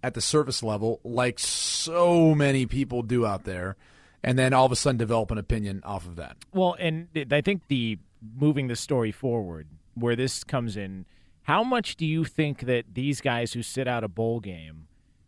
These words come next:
Speaker 2: when they go to talk with N F L teams at the Combine,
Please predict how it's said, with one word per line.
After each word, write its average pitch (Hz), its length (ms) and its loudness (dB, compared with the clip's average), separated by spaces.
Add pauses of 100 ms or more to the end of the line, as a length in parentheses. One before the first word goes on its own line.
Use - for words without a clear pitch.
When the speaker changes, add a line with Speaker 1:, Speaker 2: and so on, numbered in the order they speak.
Speaker 2:
when 113 140 2
they 127 120 4
go 143 160 4
to 156 60 4
talk 135 320 0
with 127 120 0
N 120 120 0
F 123 140 -4
L 113 120 2
teams 120 380 -8
at 95 80 -14
the 107 60 -6
Combine, 87 720 -8